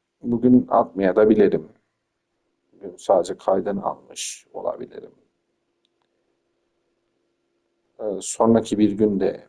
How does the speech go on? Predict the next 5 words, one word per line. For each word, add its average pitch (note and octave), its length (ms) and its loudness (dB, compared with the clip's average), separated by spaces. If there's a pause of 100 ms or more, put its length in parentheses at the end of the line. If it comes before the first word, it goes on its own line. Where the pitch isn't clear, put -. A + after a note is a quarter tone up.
bunu - 200 -20 (100)
paylaşabilirim. - 840 -12 (140)
Çünkü G2+ 600 -2 (1080)
Zola'yı G2+ 380 4
çıkarttığımız - 1120 -8